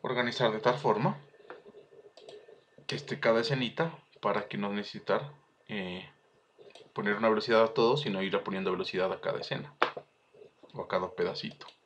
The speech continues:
Entonces voy a importar otra, archivo, voy a importar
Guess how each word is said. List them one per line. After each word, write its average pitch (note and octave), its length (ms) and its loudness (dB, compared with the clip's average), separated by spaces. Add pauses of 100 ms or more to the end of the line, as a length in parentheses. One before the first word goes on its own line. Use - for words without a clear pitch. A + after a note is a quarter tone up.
Entonces - 320 -20
voy G2 160 -6
a - 20 -8
importar G2 560 -10 (140)
otra, F#2+ 420 -6 (240)
archivo, - 560 -14 (2000)
voy D3 100 -16
a C#3+ 40 -18
importar - 540 -10